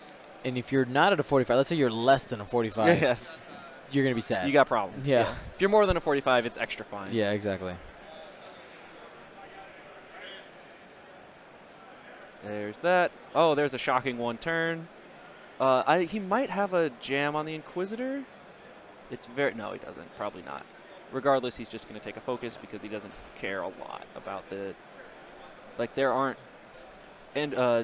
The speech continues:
Speaker 2: Duncan doesn't have good shots this turn. The jam is mostly irrelevant.
Speaker 1: So he takes a focus.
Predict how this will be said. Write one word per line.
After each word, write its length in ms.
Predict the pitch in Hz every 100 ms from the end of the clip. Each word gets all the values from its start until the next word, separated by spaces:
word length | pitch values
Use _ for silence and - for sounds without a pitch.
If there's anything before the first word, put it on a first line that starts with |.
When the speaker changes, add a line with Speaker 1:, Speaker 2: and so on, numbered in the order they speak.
| 110
Speaker 2:
Duncan 260 | 160 160 139
doesn't 200 | 127 113
have 180 | 113
good 120 | 113 -
shots 280 | 92 -
this 120 | 95 -
turn. 200 | 95 98
The 80 |
jam 240 | 104 113 101
is 160 | 98 -
mostly 380 | 110 98 - 90
irrelevant. 460 | 90 85 95 98 - - - - - - - - - - - - - - - - -
Speaker 1:
So 180 | - 156
he 60 | 180
takes 260 | - 123 -
a 60 |
focus. 600 | - 143 156 185 202 -